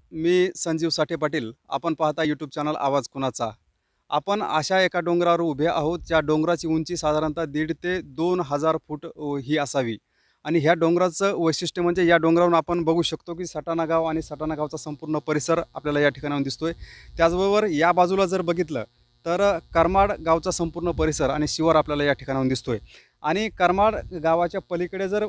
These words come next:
मोठ्या प्रमाणात जो पाणीसाठा दिसतोय ते गारखेड्याचं धरण आणि त्या गारखेड्याच्या धरणाचा संपूर्ण पाणीसाठा आपल्याला या ठिकाणाहून दिसतोय. आणि या करमाड गावाच्या या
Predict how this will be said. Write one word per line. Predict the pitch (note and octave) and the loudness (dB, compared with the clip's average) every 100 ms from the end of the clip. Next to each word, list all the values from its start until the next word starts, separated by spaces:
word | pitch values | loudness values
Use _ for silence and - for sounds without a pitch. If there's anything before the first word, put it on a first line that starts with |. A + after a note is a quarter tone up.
| F3+ | -4
मोठ्या | D#3+ E3 | -4 -4
प्रमाणात | E3+ F3 F3 E3+ | -4 -2 -2 -2
जो | F3 - | -4 -4
पाणीसाठा | E3+ E3 E3 D#3 D#3 | -2 -2 -2 -2 0
दिसतोय | D3 - E3 | -2 -2 -2
ते | F3 | 0
गारखेड्याचं | D#3 D#3+ D#3 D#3+ D#3 D#3 | 6 6 6 2 2 2
धरण | C#3 D#3 B2 - | 2 0 -2 -6
आणि | D3 | -4
त्या | D#3 | -2
गारखेड्याच्या | D3 D3+ D#3 D3 D#3+ D#3 E3 F3 C#3 | 2 2 2 0 0 0 0 -2 -2
धरणाचा | C#3 D3+ D3+ D3+ - | -2 0 0 -4 -4
संपूर्ण | D3 D3+ D#3 | -6 -2 -2
पाणीसाठा | D3+ D3+ D3+ D3+ | 0 0 0 0
आपल्याला | D3+ D3 C#3+ | 2 2 0
या | |
ठिकाणाहून | C#3 - D3 C#3+ | 0 -2 -8 -6
दिसतोय. | C3+ - E3 - _ _ _ - | -6 -6 -8 -8 _ _ _ -4
आणि | D#3 G3+ A3+ - _ _ _ _ | 0 0 -2 -8 _ _ _ _
या | C#3+ F3+ | 0 0
करमाड | F3+ E3 E3+ G3 G#3+ E3+ | 2 0 2 4 2 0
गावाच्या | D3 D#3+ F3 F3+ F#3+ | -2 2 2 2 0
या | C#3+ E3 | 4 4